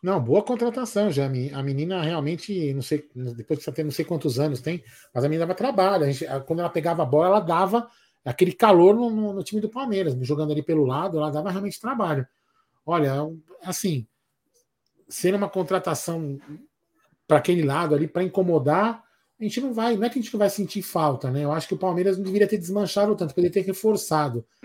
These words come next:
É que a gente não sabe quais são as, as reais intenção, in-, intenções do time feminino.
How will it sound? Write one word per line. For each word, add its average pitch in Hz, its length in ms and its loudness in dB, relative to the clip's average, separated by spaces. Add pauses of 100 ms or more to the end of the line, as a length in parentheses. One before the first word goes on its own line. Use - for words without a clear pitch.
(160)
É 139 80 -6
que - 80 -6
a 170 40 -2
gente 165 120 -8
não 185 100 -4
sabe 185 220 2
quais 180 200 0
são 190 100 -2
as, 170 100 0
as 165 280 -4
reais 175 240 2
intenção, 170 560 -6
in-, 156 320 -2
intenções 160 580 -4 (440)
do 165 80 -2
time 190 180 0
feminino. 202 520 2